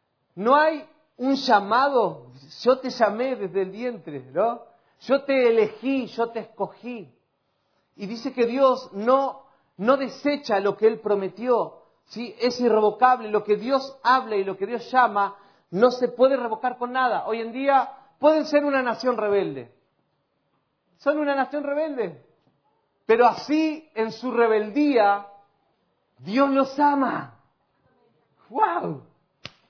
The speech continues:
¡Qué tremendo! Así en su rebeldía, el propósito y el plan de Dios no se va,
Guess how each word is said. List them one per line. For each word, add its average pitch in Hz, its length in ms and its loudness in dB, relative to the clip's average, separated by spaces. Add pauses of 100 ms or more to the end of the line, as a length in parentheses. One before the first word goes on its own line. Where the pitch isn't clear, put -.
(720)
¡Qué 453 120 2
tremendo! 427 680 0 (1500)
Así 254 440 2
en 320 180 2
su 262 180 -6
rebeldía, 247 880 4 (500)
el 247 280 -2
propósito 247 880 2
y 226 60 2
el 226 140 2
plan 285 260 2
de 277 60 -2
Dios 294 180 2
no 302 180 4
se 285 200 0
va, 302 380 4